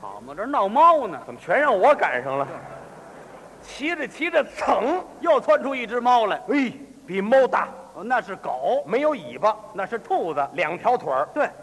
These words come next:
Speaker 1: 兔子急了也站起来跑。
Speaker 2: 没听说过。
Speaker 1: 那是什么呀？
Speaker 2: 人。
Speaker 1: 人？
Speaker 2: 打胡同里窜出一人来，噌，从我边上就过去了。
Speaker 1: 哟，干什么的？
Speaker 2: 不知道啊。
Speaker 1: 嗯。
Speaker 2: 眼看着从后边又跑过一个人来。
Speaker 1: 啊。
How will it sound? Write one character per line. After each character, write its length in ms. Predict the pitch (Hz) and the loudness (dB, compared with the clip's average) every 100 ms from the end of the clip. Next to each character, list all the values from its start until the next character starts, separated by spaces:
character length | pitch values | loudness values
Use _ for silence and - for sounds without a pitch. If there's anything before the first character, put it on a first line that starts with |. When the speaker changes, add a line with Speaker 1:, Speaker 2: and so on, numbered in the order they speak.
| - | -14
Speaker 1:
兔 240 | - 427 330 | -2 0 2
子 100 | 247 | -2
急 200 | 208 277 | -2 -2
了 120 | 254 | -2
也 240 | 185 151 180 | -2 -6 0
站 260 | - 233 | 0 0
起 120 | 165 | -4
来 120 | 156 165 | -10 -10
跑。 280 | 117 117 - | -10 -14 -8
Speaker 2:
没 220 | 139 233 | -4 -2
听 200 | 403 294 | 0 0
说 240 | 202 190 151 | 2 0 2
过。 160 | 131 117 - - - - - - - - - - | -2 -6 -12 -14 -14 -14 -14 -16 -16 -18 -18 -12
Speaker 1:
那 200 | 247 349 | 2 4
是 100 | 269 | 4
什 140 | 180 160 | 0 -4
么 100 | 165 | -6
呀？ 140 | 160 156 - - | -8 -12 -18 -4
Speaker 2:
人。 440 | 175 262 370 320 - - - - | 4 4 4 -2 -10 -16 -20 -14
Speaker 1:
人？ 300 | 147 208 330 - - - - | -6 -4 -4 -6 -18 -20 -6
Speaker 2:
打 200 | - - | 0 2
胡 200 | 254 359 | 2 0
同 220 | 381 330 | 2 2
里 160 | 254 214 - | 2 -2 0
窜 200 | 381 349 | 0 0
出 120 | 311 | -4
一 60 | 339 | -4
人 240 | 277 226 | -4 -2
来， 100 | 302 - - | -2 -4 -6
噌， 260 | - 403 330 | -2 -2 -2
从 160 | - | 0
我 80 | 262 | 0
边 220 | 196 285 | 2 2
上 120 | 226 220 | 2 0
就 80 | |
过 200 | 247 277 | 2 0
去 80 | 170 | 0
了。 120 | 135 107 - | -2 -6 -10
Speaker 1:
哟， 100 | 247 262 - - _ _ | -10 -10 -14 -20 _ _
干 120 | 254 | -6
什 120 | - | -6
么 80 | 185 | -6
的？ 120 | 247 202 | -6 -6
Speaker 2:
不 100 | 302 | -6
知 140 | 247 | 0
道 180 | 320 294 | 4 4
啊。 120 | 208 - - | 2 -2 -10
Speaker 1:
嗯。 100 | 220 - 170 | -14 -16 -8
Speaker 2:
眼 240 | 208 196 | -4 -4
看 180 | - 294 | -4 -6
着 80 | 220 | -4
从 240 | 285 285 | -4 0
后 120 | 277 | 2
边 120 | 240 | 2
又 140 | 320 330 | 2 0
跑 300 | - 160 143 | 0 -4 -2
过 120 | 180 | -2
一 140 | 165 | -2
个 80 | 226 | -2
人 220 | 156 131 | -2 -2
来。 100 | 190 - | -2 -4
Speaker 1:
啊。 120 | 208 | -6